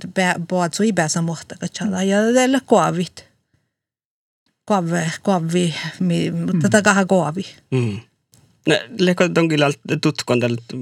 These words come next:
Speaker 3: ko-, eh, jo, vatse vihtan tuohon kaiken
Speaker 1: Mm.
Speaker 3: alket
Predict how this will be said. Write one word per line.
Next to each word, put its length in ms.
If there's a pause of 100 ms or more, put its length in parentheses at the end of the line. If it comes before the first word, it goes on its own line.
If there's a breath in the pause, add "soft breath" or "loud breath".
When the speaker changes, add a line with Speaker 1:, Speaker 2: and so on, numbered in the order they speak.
(100)
Speaker 3:
ko-, 480 (920 loud breath)
eh, 440
jo, 200
vatse 380
vihtan 300
tuohon 200
kaiken 420
Speaker 1:
Mm. 80
Speaker 3:
alket 360